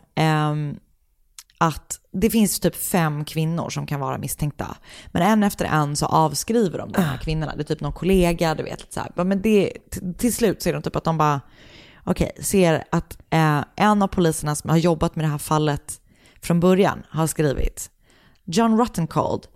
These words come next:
Speaker 1: verified that Stephanie Lazarus P O was his former girlfriend." Och då är de så här, "Hmm, P O, vad betyder det?" Jo, det betyder ju då såklart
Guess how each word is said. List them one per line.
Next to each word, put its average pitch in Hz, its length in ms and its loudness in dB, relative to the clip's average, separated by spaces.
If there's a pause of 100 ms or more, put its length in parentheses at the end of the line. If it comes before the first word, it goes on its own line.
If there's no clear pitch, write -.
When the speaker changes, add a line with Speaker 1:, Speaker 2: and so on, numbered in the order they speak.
(260)
Speaker 1:
verified 165 760 2
that 151 140 -2
Stephanie 165 520 -2
Lazarus 180 680 0
P 160 320 0
O 151 380 2
was 143 240 -4
his 139 180 -8
former 139 520 -6
girlfriend." 151 440 -2 (1000)
Och - 200 -18
då 233 100 4
är 226 60 4
de 156 140 -2
så - 120 -6
här, - 220 -6 (960)
"Hmm, 196 440 -4 (560)
P 262 340 0 (100)
O, - 420 2 (260)
vad 240 320 -2
betyder 160 420 -6
det?" 175 200 -6 (1120)
Jo, 220 120 0
det 233 160 2
betyder 220 460 -2
ju 151 80 4
då - 160 -4
såklart - 460 -8